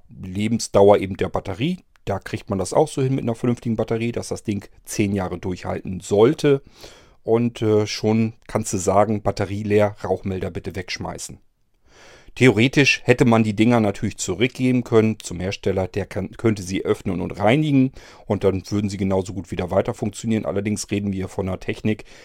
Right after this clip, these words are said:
die im Grunde genommen gar nicht so wahnsinnig viel Geld in der Herstellung kostet. Das heißt,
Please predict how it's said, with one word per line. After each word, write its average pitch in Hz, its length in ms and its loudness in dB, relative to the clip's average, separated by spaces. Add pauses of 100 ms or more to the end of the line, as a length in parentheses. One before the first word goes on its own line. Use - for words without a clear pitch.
(180)
die 101 280 -2
im 98 420 -4
Grunde 185 400 4
genommen 131 400 4
gar 104 160 0
nicht 120 120 -2
so 104 160 -4
wahnsinnig 98 420 -2
viel 98 220 -6
Geld 98 280 0
in 95 80 -6
der 92 80 -6
Herstellung 90 340 -6
kostet. - 380 -4
Das 95 160 -6
heißt, 110 240 0